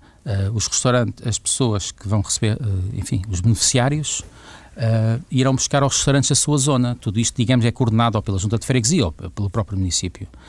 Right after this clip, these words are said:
ah, de forma a que seja o mais simples possível. Não? As pessoas não têm que se deslocar de carro, eventualmente, vão a pé na zona. Quando houver necessidade ou de pessoas que não têm possibilidades, aí lá está, aí entra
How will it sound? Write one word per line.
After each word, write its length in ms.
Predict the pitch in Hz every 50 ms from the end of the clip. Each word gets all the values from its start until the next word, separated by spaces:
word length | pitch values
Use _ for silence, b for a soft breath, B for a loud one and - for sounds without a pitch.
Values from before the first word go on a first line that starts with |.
| B B B B B B - -
ah, 240 | - 107 117 120 117
de 80 | 120 -
forma 380 | - - - 135 131 131 143 143
a 160 | - 139 131
que 100 | - -
seja 300 | - - 135 120 104 143
o 140 | 147 135 117
mais 180 | 123 123 117
simples 220 | - - 123 - -
possível. 360 | - - - 190 107 107 98
Não? 140 | 90 101 104
As 140 | 101 95
pessoas 160 | - - 117 107
não 80 | 117
têm 120 | - 127 123
que 60 | 120
se 80 | -
deslocar 320 | - - 113 104 - 127 117
de 80 | -
carro, 220 | - - 131 113 107
eventualmente, 500 | 101 90 104 95 117 123 180 131 - -
vão 140 | 101 95 90
a 40 |
pé 280 | - - 135 101 82 - B B B B B B B B -
na 80 | -
zona. 380 | 107 98 113 101 95 92 85 B B B B B -
Quando 280 | - - 151 160 160 160
houver 260 | 156 147 123 160 156
necessidade 640 | 151 135 - - - 147 127 123 135 127 113 98 117
ou 60 | 113
de 60 | - -
pessoas 240 | - - 139 123
que 60 | - -
não 60 | 117
têm 160 | - 123 120
possibilidades, 560 | 110 - - 120 120 120 117 131 139 123 110
aí 160 | 123 123 127
lá 140 | 127 127 131
está, 260 | 127 - 131 117 107 -
aí 240 | 107 104 107 110 117
entra 340 | 120 110 - 120 123 123